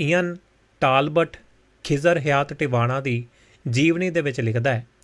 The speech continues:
ਕਿ ਪੰਜਾਬ ਮੁਹ-, ਪੰਜਾਬ ਮੁਹੰਮਦ ਅਲੀ ਜਿਨਾਹ ਦੇ ਪਾਕਿਸਤਾਨ ਦੀ ਮੁੱਖ ਬੁਨਿਆਦ ਸੀ। ਈਅਨ ਟਾਲਬਟ University of Southampton ਦੇ ਵਿੱਚ ਮਾਡਰ-,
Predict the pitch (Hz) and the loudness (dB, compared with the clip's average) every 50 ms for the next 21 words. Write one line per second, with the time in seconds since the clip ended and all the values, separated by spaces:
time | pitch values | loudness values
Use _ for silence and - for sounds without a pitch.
0 | _ _ _ _ _ _ _ - 175 170 175 - 160 135 120 131 131 147 165 170 | _ _ _ _ _ _ _ 0 0 0 2 2 0 0 2 2 4 4 2 2
1 | 170 170 180 180 _ _ _ _ - - 147 156 139 143 139 131 - _ _ _ | 0 -4 -8 -10 _ _ _ _ -10 -4 -4 -4 -2 -2 -4 -6 -6 _ _ _
2 | _ _ _ _ _ _ - 156 135 123 120 135 135 151 170 165 185 175 165 139 | _ _ _ _ _ _ -2 -2 -2 0 0 2 2 2 2 2 0 -2 -2 -2
3 | 131 123 117 123 147 156 147 - - 190 151 156 156 135 123 120 117 117 123 147 | 0 0 0 0 -2 -4 -4 -4 -4 -4 -2 -2 -2 -2 -2 -2 0 0 0 -2
4 | 151 143 135 123 127 - _ _ _ _ _ _ - 160 156 156 - 196 190 190 | -2 -2 -2 -4 -4 -8 _ _ _ _ _ _ 2 2 2 2 0 0 0 0
5 | - 180 175 175 175 175 156 135 135 151 147 - 135 135 131 123 117 113 110 110 | -2 -4 -2 0 0 -2 -2 0 -2 -4 -4 -4 -2 -2 0 2 2 2 0 0
6 | 113 107 - 123 123 - _ _ _ _ _ _ _ _ _ _ _ _ _ _ | -2 -4 -6 -8 -16 -18 _ _ _ _ _ _ _ _ _ _ _ _ _ _
7 | _ _ _ _ _ _ - 156 156 160 156 170 185 190 190 - - 151 135 139 | _ _ _ _ _ _ -2 0 0 2 2 2 0 0 -2 -2 0 2 2 4
8 | 156 170 170 175 165 120 - - _ _ _ _ _ _ - - 120 127 147 180 | 2 2 2 0 0 0 -2 -16 _ _ _ _ _ _ -8 -2 0 2 2 2
9 | 196 196 170 175 160 - - 175 165 160 160 156 135 - - 135 127 143 156 - | 0 2 2 0 0 0 0 0 0 0 0 -2 -4 -4 -2 0 0 0 0 -2
10 | - - - 127 131 135 - - 160 131 117 120 - _ _ _ - 131 143 143 | -6 -6 -4 -4 -4 -2 -2 -2 0 0 -2 -6 -8 _ _ _ -2 -2 0 0
11 | 160 156 156 139 135 131 123 117 117 120 127 131 147 147 147 | 0 -2 -4 -6 -4 -2 0 0 2 0 0 0 -2 -4 -4